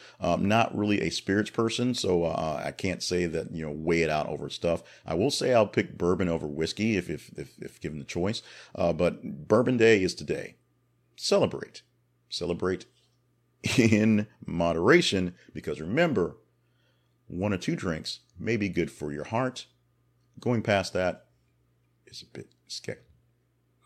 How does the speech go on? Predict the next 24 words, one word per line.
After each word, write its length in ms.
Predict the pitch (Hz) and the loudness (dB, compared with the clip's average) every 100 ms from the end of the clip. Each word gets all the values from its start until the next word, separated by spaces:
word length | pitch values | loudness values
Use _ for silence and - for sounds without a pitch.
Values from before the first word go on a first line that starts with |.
| - | -2
Now, 220 | 104 82 - _ _ _ - | 0 0 -4 _ _ _ -6
let's 220 | 95 87 | -2 -2
get 280 | - 85 - | -4 -8 -4
this 200 | - - | -4 -4
one 100 | 78 | -8
in. 140 | - - _ _ _ - | -16 -18 _ _ _ 2
One 200 | 175 160 | 6 6
more 120 | 147 | 4
thing 260 | - 170 175 | 0 0 0
you 80 | |
might 140 | 160 135 | 0 -2
not 100 | 143 | -2
have 100 | 143 | -4
heard 360 | 170 95 131 | -2 0 0
for 140 | 165 120 | -2 -2
today. 560 | 170 170 90 78 - - _ _ _ _ | 0 4 4 4 -2 -8 _ _ _ _
If 160 | 147 143 | -4 0
you're 100 | 170 | 2
not 340 | 185 294 - _ | 2 0 -2 _
entirely 460 | 156 156 196 202 180 | -6 0 0 0 -2
happy 300 | 170 139 127 | 0 -2 0
with 120 | 131 | -4
your 100 | 123 | -4
life, 340 | 78 62 65 | -6 -6 -10